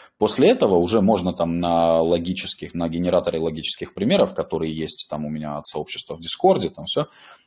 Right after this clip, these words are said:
Вот, может быть, я не помню, был ли он тут в канале Государства в Телеграме, да, в нашем закрытом.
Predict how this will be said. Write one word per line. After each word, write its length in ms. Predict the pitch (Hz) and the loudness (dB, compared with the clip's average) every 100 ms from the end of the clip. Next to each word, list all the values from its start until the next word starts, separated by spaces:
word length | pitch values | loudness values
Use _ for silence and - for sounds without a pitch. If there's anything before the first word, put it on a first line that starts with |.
| _ - | _ -12
Вот, 420 | 71 78 76 71 | -8 -6 -8 -6
может 240 | 80 76 76 | -6 -4 -4
быть, 120 | - | -2
я 160 | 87 85 | 0 2
не 80 | |
помню, 320 | 90 82 78 76 | 2 2 0 -2
был 240 | 76 80 | 0 2
ли 100 | 76 | 2
он 120 | 76 | -2
тут 140 | - - | -4 -10
в 60 | |
канале 360 | - 87 135 185 | 0 2 4 4
Государства 520 | 76 - 113 117 - | 0 0 0 0 -4
в 60 | - | -10
Телеграме, 480 | - 78 76 71 73 | -8 -6 -6 -6 -4
да, 220 | 85 82 | -2 -2
в 80 | 71 | -4
нашем 320 | 64 - 80 | -12 -12 -12
закрытом. 420 | - 78 - | -12 -14 -16